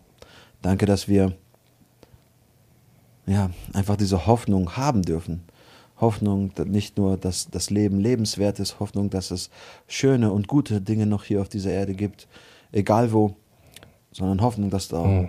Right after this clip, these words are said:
Speaker 1: auch du bald wiederkommst. Du hast nämlich alle deine Versprechen, äh,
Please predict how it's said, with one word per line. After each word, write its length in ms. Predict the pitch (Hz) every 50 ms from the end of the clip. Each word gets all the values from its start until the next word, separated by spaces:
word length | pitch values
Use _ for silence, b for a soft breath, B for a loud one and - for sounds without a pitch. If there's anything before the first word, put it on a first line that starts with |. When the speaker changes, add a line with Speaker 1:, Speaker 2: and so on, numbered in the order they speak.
| -
Speaker 1:
auch 180 | - - 101 -
du 120 | - 113 107
bald 260 | 90 104 107 104 120
wiederkommst. 540 | 139 147 117 95 - 98 82 85 - - - - _ _ _ b b b b b b b b b b b
Du 140 | - 104 98
hast 160 | 101 101 -
nämlich 400 | 95 95 95 95 95 92 - - -
alle 200 | - 120 143 147
deine 220 | 123 127 120 120
Versprechen, 680 | 113 - 110 110 98 85 92 104 113 - - 123 135 143 B B B B B B B B B B _ _ _ -
äh, 400 | 107 104 98 95 95 92 92